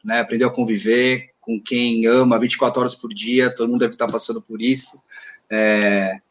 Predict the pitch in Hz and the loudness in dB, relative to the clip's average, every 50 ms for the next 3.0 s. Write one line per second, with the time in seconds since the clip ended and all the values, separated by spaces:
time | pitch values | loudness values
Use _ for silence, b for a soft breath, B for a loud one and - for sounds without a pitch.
0 | _ _ _ 107 107 101 139 127 110 113 131 127 123 117 110 113 123 123 123 123 | _ _ _ -6 -2 0 2 0 4 4 4 4 4 4 4 4 4 6 6 6
1 | 117 104 - - 120 123 123 120 117 113 107 104 104 117 123 127 123 120 113 107 | 4 2 2 2 4 6 6 6 6 6 4 4 2 2 2 2 2 2 2 0
2 | 104 104 - 110 113 113 117 123 123 123 120 123 117 104 104 113 113 110 - | -2 -6 -2 -2 2 2 4 4 4 2 0 -2 -4 -2 0 0 0 0 -2